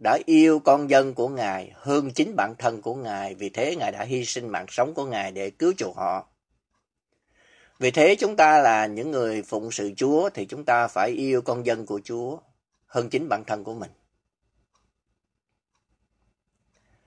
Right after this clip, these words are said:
Các lời hứa ấy là các lời hứa đã có từ trong Cựu Ước mà Phaolô đã trích dẫn trong Cô-rinh-tô nhì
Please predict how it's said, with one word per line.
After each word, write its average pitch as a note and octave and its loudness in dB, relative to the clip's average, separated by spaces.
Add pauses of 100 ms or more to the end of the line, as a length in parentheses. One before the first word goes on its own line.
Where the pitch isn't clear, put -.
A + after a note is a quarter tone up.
(1400)
Các G3+ 4
lời B2 6
hứa D3 4
ấy E3+ 6 (160)
là A2+ 4
các - 2
lời A2 2
hứa C3 2
đã A#2 2
có D#3 4
từ G#2+ -2
trong B2 -4
Cựu A2 -4
Ước D#3 2 (120)
mà G#2 -2
Phaolô B2+ 2
đã G2 0
trích - -4
dẫn A2+ -2
trong B2 0
Cô-rinh-tô A#2+ -2
nhì G#2 -6